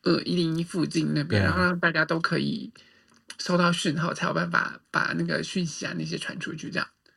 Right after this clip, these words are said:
Speaker 2: 哦，所以五G有带来很大的改变。
Speaker 1: 其实，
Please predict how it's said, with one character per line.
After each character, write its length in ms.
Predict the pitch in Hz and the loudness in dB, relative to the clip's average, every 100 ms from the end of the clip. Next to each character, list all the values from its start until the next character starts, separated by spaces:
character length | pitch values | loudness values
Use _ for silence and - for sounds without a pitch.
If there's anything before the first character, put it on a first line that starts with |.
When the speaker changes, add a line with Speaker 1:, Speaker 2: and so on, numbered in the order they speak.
| - _ _ _ | -20 _ _ _
Speaker 2:
哦， 680 | 113 117 131 135 135 117 110 | 0 2 2 -2 -2 -2 -2
所 200 | - 131 | 0 2
以 40 | |
五 220 | 143 120 95 | 2 2 0
G 240 | - 110 | 0 4
有 140 | 110 | 4
带 180 | 90 104 | 4 2
来 160 | 92 90 | 2 2
很 160 | 92 | 0
大 140 | 80 92 | 0 -2
的 100 | 85 | -2
改 220 | 85 71 | -6 -10
变。 320 | - 80 73 - _ _ _ _ - | -8 -10 -10 -16 _ _ _ _ 0
Speaker 1:
其 200 | 247 262 | 2 2
实， 140 | 262 | 0